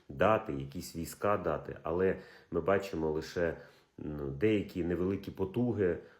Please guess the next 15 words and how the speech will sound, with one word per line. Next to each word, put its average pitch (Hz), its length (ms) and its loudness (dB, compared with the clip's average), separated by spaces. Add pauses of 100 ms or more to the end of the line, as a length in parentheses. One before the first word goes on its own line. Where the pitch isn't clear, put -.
Зокрема, 87 460 2
ось - 320 -2
нещодавно 85 560 2
Німеччина 82 560 0
сказала, 80 420 -2
що - 140 -8
вони 78 120 -2
викуплять 78 500 -2
там 67 140 -8
три 85 180 -2
Хаймерса 80 580 -2
і - 20 0
передадуть. 69 580 -6 (160)
Три 127 360 4 (320)
Хаймерса, 76 680 -2